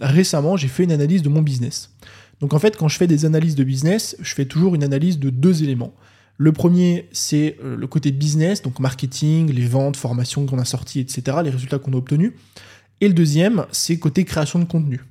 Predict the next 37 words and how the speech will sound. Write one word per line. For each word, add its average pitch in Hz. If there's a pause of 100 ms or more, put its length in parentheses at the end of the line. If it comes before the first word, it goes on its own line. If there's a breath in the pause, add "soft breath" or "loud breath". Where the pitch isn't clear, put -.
(120)
donc 135
en 131
gros 156
audience. 135 (400 soft breath)
Quels 147
sont 165
les 131
contenus 160
qui -
ont 123
le 123
mieux 147
performé, 170 (260 loud breath)
les 139
contenus 151
qui 147
ont -
fait 151
le 123
plus 131
de 131
vues, 160
partages, 147
enregistrements, 139
meilleur 131
taux 143
de 131
rétention, 131
et 151
cetera. 131 (500 loud breath)
Euh, 127 (100)
en 185
plus 208
de 151
cette 151
analyse, 147
euh, 120